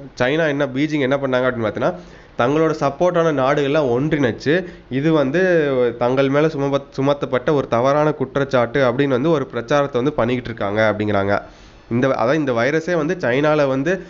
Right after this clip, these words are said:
சைனாலேருந்து ஆரம்பிக்கல, வெளியே வேற எங்கேயோ ஒரு நாட்டிலேருந்து ஆரம்பிச்சிருக்கு அப்படிங்கிற மாதிரி ஒரு விஷயத்தை வந்து சைனா வந்து, ம-, பரப்பிக்கிட்டு இருக்காங்க அப்படிங்கிறாங்க. On the economic front, the savage trade war that roiled global markets through most of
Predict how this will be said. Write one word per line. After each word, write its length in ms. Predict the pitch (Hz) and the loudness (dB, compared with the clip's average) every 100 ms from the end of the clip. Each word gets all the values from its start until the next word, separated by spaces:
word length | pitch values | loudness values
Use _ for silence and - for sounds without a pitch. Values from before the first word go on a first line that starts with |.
| - - | -16 -4
சைனாலேருந்து 460 | 120 147 147 156 | -2 0 -2 0
ஆரம்பிக்கல, 500 | 135 131 127 120 120 | 0 0 -2 -2 -4
வெளியே 300 | 113 120 147 | -2 0 0
வேற 280 | 139 120 127 | 2 2 2
எங்கேயோ 220 | 131 135 | 0 -2
ஒரு 180 | 147 131 | -2 -2
நாட்டிலேருந்து 520 | 120 123 127 131 120 | -2 -2 -2 0 2
ஆரம்பிச்சிருக்கு 460 | 120 123 117 117 131 | 0 -2 -4 -2 -2
அப்படிங்கிற 240 | 127 123 | 0 0
மாதிரி 200 | 117 131 | 0 0
ஒரு 400 | 170 135 123 - - - | 2 2 0 -2 -10 -10
விஷயத்தை 460 | 120 160 160 131 | -2 0 0 0
வந்து 260 | 135 175 131 | -2 0 0
சைனா 260 | 135 143 | 2 2
வந்து, 340 | 120 123 175 - - - | 0 0 -2 -2 -6 -2
ம-, 220 | 107 101 | 0 0
பரப்பிக்கிட்டு 380 | 120 139 143 135 | 0 -2 -2 -6
இருக்காங்க 460 | 127 107 101 107 107 | -6 -4 -2 0 0
அப்படிங்கிறாங்க. 460 | 104 101 98 101 - - - - - - | 0 0 0 -2 -4 -12 -20 -20 -10 -2
On 180 | 123 | 0
the 120 | 135 123 | 0 0
economic 360 | 160 165 165 170 | 0 0 -2 -2
front, 280 | 117 139 139 | -2 -2 -2
the 60 | 113 | -4
savage 420 | 120 127 151 151 - | -2 -2 -2 -6 -6
trade 180 | 127 127 123 | -2 -2 0
war 140 | 135 | -2
that 120 | 127 117 117 | -2 -4 0
roiled 380 | 113 139 139 127 | 2 2 0 0
global 360 | 120 123 120 | 0 2 2
markets 260 | 110 107 135 - | 0 0 -4 -2
through 180 | 127 135 | 0 2
most 340 | 113 123 139 | 2 2 2
of 120 | 143 | -2